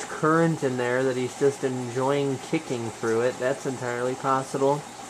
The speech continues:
I noticed fish will do that too, like this little guy right here. How he's just in mid-water flapping his tail. These two are,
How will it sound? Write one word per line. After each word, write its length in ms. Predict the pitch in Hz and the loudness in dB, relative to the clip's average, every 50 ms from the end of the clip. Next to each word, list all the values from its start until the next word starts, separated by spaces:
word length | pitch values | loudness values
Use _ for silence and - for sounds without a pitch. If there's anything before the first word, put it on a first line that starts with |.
| - - - - - - - - - - - - - | -14 -14 -14 -14 -14 -16 -16 -16 -16 -16 -14 -10 -4
I 80 | 131 131 | -2 2
noticed 360 | 135 135 139 135 135 131 - | 6 6 8 8 6 4 2
fish 300 | - - 160 156 156 - | 0 2 2 2 2 2
will 100 | 151 127 | 0 0
do 200 | 123 127 131 131 | 0 0 0 2
that 300 | 123 127 123 120 - - | 2 2 2 0 -2 -2
too, 260 | - 147 139 135 131 | 2 4 6 6 6
like 240 | 120 120 120 117 - | 4 2 0 0 2
this 240 | 147 151 143 - - | 0 0 0 0 -2
little 200 | 139 127 117 117 | 0 0 0 -2
guy 340 | 117 131 127 127 127 127 123 | 0 0 2 2 2 2 0
right 260 | 123 123 120 120 117 - - - | 0 0 -2 -2 -4 -6 -12 -8
here. 320 | - 143 139 131 123 120 120 117 127 - - - - - - - - - - - - - - - - - - - - - | -4 -2 -2 0 0 0 -2 -4 -6 -8 -12 -14 -14 -14 -14 -14 -14 -14 -14 -14 -14 -14 -16 -16 -14 -14 -14 -14 -14 -6
How 140 | - 143 143 | 0 2 2
he's 320 | 139 143 156 156 151 - - | 2 2 2 0 -2 0 0
just 260 | 151 143 139 - - | 0 0 0 0 -2
in 420 | 139 131 127 131 135 135 139 147 | -2 -2 -2 -4 -4 -2 -2 0
mid-water 760 | 151 165 170 170 160 156 147 147 147 147 151 143 135 120 120 | 2 2 2 2 0 0 2 4 6 6 6 6 4 2 -2
flapping 420 | 113 - - 135 135 135 131 - 127 | -2 -4 -4 -2 -2 -2 -2 -4 -4
his 240 | 123 120 120 - - | -6 -6 -6 -8 -4
tail. 380 | - 135 131 131 123 120 117 | -4 -2 -2 0 -2 -2 -2
These 200 | 117 123 117 - - | -4 -4 -6 -8 -4
two 180 | - 135 131 127 | 0 0 2 2
are, 140 | 123 120 | 2 0